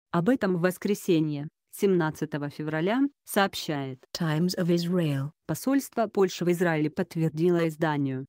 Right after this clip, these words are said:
Speaker 1: что Моровецкий не приедет на саммит с участием лидеров стран Вишеградской группы, который состоится восемнадцатого-девятнадцатого февраля в Иерусалиме. Вместо него мероприятие посетит министр иностранных дел Польши Яцек Чепутович.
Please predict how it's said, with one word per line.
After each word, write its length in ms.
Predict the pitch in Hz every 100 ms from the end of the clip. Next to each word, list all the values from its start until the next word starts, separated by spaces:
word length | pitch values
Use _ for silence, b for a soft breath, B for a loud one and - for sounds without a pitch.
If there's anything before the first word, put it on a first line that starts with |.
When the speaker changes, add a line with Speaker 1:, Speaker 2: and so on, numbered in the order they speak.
| _ -
Speaker 1:
что 220 | - 196
Моровецкий 640 | 190 175 170 165 - -
не 120 | 170 165
приедет 500 | 185 202 247 240 185
на 100 | 170
саммит 400 | 185 156 156 -
с 80 |
участием 580 | 190 - 190 - 160 156
лидеров 460 | 190 185 170 160 -
стран 360 | - 175 180
Вишеградской 680 | 180 180 196 185 160 - 160
группы, 480 | 151 156 143 - 139 - _
который 320 | 180 175 185
состоится 600 | 175 170 - 180 170 - 160
восемнадцатого-девятнадцатого 1600 | 165 185 175 160 - 156 151 151 160 160 214 262 - 170 165
февраля 480 | 156 175 175 185 175
в 40 | 170
Иерусалиме. 680 | 160 170 - 170 151 139 143 _ _ _ 190
Вместо 420 | 185 208 202 190
него 240 | 185 170
мероприятие 800 | 175 175 175 196 190 151 - 160
посетит 500 | 160 190 196 185 180
министр 460 | 202 208 190 - 180
иностранных 680 | 185 185 185 208 180 175 175
дел 240 | 220 262
Польши 380 | - 294 277 202
Яцек 400 | 170 156 - -
Чепутович. 800 | - 180 165 - 156 139 -